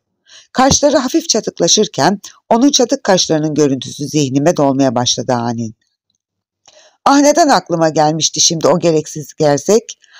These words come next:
Hayır yani, karşımdaki adamın hareketleriyle neden kıyaslama yapıp hatırlıyorsam da. Şimdi öyle bir bağırmış ve atik bir ha-, kısrak hareket yapmıştı ki hayatımda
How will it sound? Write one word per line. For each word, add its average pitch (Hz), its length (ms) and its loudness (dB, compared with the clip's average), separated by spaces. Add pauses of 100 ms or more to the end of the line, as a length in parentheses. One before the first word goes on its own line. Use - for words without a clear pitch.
(140)
Hayır 294 300 4
yani, 131 480 -2 (280)
karşımdaki 220 600 0
adamın 208 340 2
hareketleriyle 196 880 0 (300)
neden 247 280 2
kıyaslama 165 540 -2
yapıp 143 400 -4
hatırlıyorsam 170 840 0
da. 120 140 -4 (1200)
Şimdi 226 600 2 (360)
öyle 247 280 2
bir 269 180 2
bağırmış 165 540 0 (260)
ve 208 60 2 (160)
atik - 440 -2
bir 202 140 2
ha-, 175 120 -2
kısrak 208 500 -2
hareket 175 380 0
yapmıştı 156 480 -2
ki 180 280 -2 (280)
hayatımda 214 720 2